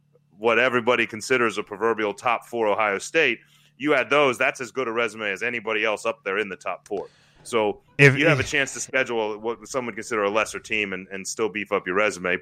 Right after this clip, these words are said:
Speaker 1: but you
Speaker 2: Yeah.
Speaker 1: risk that team jumping
Speaker 2: Yeah, if I'm
Speaker 1: if they
Speaker 2: Coastal
Speaker 1: beat
Speaker 2: Carolina, I mean, I'm dialing Colu-, you know, Columbus, Ohio
Speaker 1: All day.
Speaker 2: all day. I, like, I am not, I am not stopping hitting the redial button, um,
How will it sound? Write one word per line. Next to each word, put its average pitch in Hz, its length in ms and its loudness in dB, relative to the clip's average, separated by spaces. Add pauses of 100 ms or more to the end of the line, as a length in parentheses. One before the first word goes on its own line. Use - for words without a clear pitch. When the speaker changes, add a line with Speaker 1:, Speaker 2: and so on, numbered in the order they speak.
Speaker 1:
but 139 320 2
you 123 100 0
Speaker 2:
Yeah. 117 60 0
Speaker 1:
risk 123 240 2
that 117 240 -2
team 113 360 -4 (420)
jumping 170 360 2
Speaker 2:
Yeah, 113 160 8
if - 80 4
I'm 147 140 8
Speaker 1:
if - 60 0
they - 0 -
Speaker 2:
Coastal 175 300 8
Speaker 1:
beat 135 60 4
Speaker 2:
Carolina, 123 500 8
I 107 140 4
mean, 110 140 4
I'm 123 180 6
dialing 113 580 6
Colu-, 110 500 4
you 107 80 -2
know, 98 160 0
Columbus, 110 460 4
Ohio 104 440 8
Speaker 1:
All 127 120 6
day. 98 220 2 (200)
Speaker 2:
all 113 200 10
day. 117 120 8
I, 113 160 10
like, 113 220 6
I 120 140 10
am 113 140 4
not, 117 280 8
I 110 140 6
am 107 120 2
not 117 400 2
stopping 113 720 2
hitting 107 360 4
the 104 60 6
redial 107 600 6
button, 90 340 0 (480)
um, 95 680 8